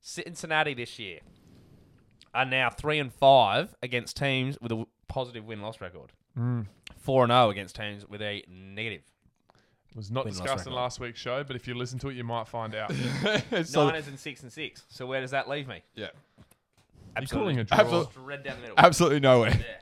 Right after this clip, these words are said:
Speaker 3: Don't
Speaker 2: I
Speaker 3: expect
Speaker 2: think
Speaker 3: that to see in, see that in Slammer's little pokey feature
Speaker 2: With, with
Speaker 3: guarantee.
Speaker 2: Cincinnati, uh, they're putting up points for days at the minute.
Speaker 3: Yep.
Speaker 2: I don't think San Francisco can
Speaker 1: It's
Speaker 2: go with
Speaker 1: twenty-one
Speaker 2: them.
Speaker 1: points for days against a Chargers defense who's not doing heaps.
Speaker 2: Most games they're putting up good
Speaker 3: Yeah,
Speaker 2: points,
Speaker 3: they've been
Speaker 2: right?
Speaker 3: scoring
Speaker 1: Yeah, it's
Speaker 3: well.
Speaker 1: fair.
Speaker 2: Like, we're gonna talk about here. You guys,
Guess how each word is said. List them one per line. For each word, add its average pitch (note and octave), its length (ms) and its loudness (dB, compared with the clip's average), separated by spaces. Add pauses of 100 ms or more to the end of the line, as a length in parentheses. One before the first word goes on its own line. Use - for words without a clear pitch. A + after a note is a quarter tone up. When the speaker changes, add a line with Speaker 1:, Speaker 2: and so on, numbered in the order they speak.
(360)
Speaker 3:
Don't C#3+ 160 6
Speaker 2:
I - 20 6
Speaker 3:
expect E3 100 4
Speaker 2:
think D3+ 160 4
Speaker 3:
that D3 180 8
to B2+ 60 -4
see C3 260 2
in, A#2 260 -4 (100)
see C3+ 300 0
that B2+ 280 6
in A2+ 160 0
Slammer's A#2 500 -4
little A2 340 -4
pokey A#2 340 -4
feature A2+ 300 -2
Speaker 2:
With, G#2+ 160 2
with G#2 100 -2 (240)
Speaker 3:
guarantee. G3 220 -2
Speaker 2:
Cincinnati, C#3 720 -8 (180)
uh, A#2+ 160 -10 (160)
they're C#3+ 220 -4
putting C#3+ 260 -4
up A2+ 160 -12
points A#2+ 240 -10
for B2 80 -14
days A2 320 -8
at - 60 -20
the A2+ 60 -12
minute. B2 240 -8 (240)
Speaker 3:
Yep. A2+ 140 -6
Speaker 2:
I C3+ 100 -4
don't C#3+ 320 0
think C#3+ 180 -12
San B2 240 -8
Francisco B2 480 -12
can A#2 80 -12
Speaker 1:
It's A#2 80 -12
Speaker 2:
go A#2 60 -6
with A#2 100 -4
Speaker 1:
twenty-one G#2+ 300 -6
Speaker 2:
them. - 20 -18
Speaker 1:
points - 360 -14
for G2+ 140 -12
days G2+ 360 -14 (840)
against A2 320 -10
a - 40 -20
Chargers G2 340 -10
defense G2 400 -14
who's G2+ 140 -18
not G2 200 -14
doing F#2+ 240 -14
heaps. C#3+ 240 -14
Speaker 2:
Most D3+ 320 0
games B2+ 280 -6
they're A#2+ 100 -6
putting G#2+ 300 -6
up G#2 160 -14
good A2+ 160 -16
Speaker 3:
Yeah, F#2+ 120 -6
Speaker 2:
points, - 120 -10
Speaker 3:
they've F2+ 80 -8
been A2 80 -6
Speaker 2:
right? C#3 80 -4
Speaker 3:
scoring G2 300 -4
Speaker 1:
Yeah, - 60 -14
it's - 100 -10
Speaker 3:
well. - 80 -10
Speaker 1:
fair. A#2 160 -8
Speaker 2:
Like, B2+ 100 -10
we're C#3 120 -6
gonna C3 180 -6
talk A2+ 200 -12
about G#2+ 140 -14
here. A2+ 180 -12
You A2 160 -14
guys, G#2+ 260 -14